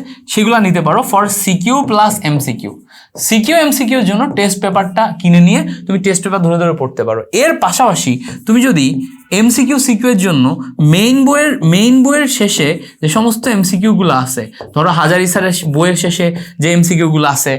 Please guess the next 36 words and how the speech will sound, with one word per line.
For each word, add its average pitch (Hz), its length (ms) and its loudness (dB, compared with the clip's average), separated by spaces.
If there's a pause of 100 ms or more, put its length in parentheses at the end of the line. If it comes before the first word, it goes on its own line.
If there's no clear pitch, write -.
(300)
এই 240 80 2
এমসিকিউ 226 380 0
গুলা 220 180 2
বুঝে 185 420 2
বুঝে 220 160 0
ব্যাখ্যা 185 280 -2
সহ 180 160 0 (100)
পড়তে 131 280 -4
পারো, 107 160 -6 (420)
তাহলে 180 160 -2
তোমার 190 220 0
রেজাল্ট 160 240 2
এমনিতেই 156 440 2
ভালো 113 200 0
হবে। 117 140 -6 (280)
হাজারি 202 220 2
স্যারের 214 320 2
বইয়ের 196 240 2
শেষের 196 260 0 (120)
পাশাপাশি 180 360 -2 (300)
কবি-, 208 360 0
তোমার 190 220 2
হচ্ছে 190 240 0
যে, 190 80 2 (880)
আহ, 123 140 -4 (760)
ফিজিক্সে 214 380 0 (100)
ইসাক 220 240 0
স্যারের 208 280 2
বইয়ের 180 240 2
শেষে 165 220 -2
বা 151 120 0
আমির 180 160 0
হোসেন 180 220 -2
স্যারের 180 260 0
বইয়ের 170 200 0
শেষে 156 180 -4